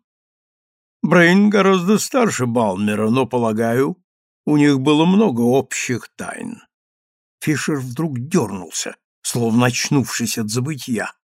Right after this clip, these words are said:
и сказал другим, окрепшим голосом:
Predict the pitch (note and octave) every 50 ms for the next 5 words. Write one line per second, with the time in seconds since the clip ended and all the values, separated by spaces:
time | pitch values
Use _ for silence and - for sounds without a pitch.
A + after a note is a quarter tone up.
0 | _ _ _ _ - - D#3 - - - E3 C3 B2+ D3+ D#3 D#3+ D#3 C#3+ B2+ B2+
1 | A#2+ G#2+ A#2+ C3+ D#3 E3+ E3+ E3 G3 F3+ - - C#3 D3 C#3+ C3+ A2 - - -
2 | C#3+ C#3+ C3+ B2+ C3 B2 A2+ G#2+ G#2 - - A#2 G#2 G2